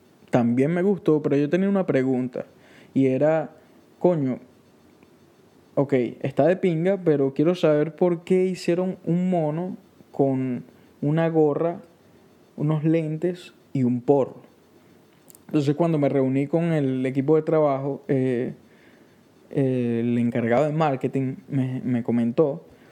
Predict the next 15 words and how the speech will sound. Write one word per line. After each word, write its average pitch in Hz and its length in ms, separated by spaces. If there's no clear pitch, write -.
que 127 520
era 147 280
un 196 160
mono 185 500
porque 135 840
eso 131 340
vende, 123 400
porque - 200
es 139 40
un 135 200
animal. 123 520
Eh, 123 600
tiene 135 200
una 165 220
gorra 170 520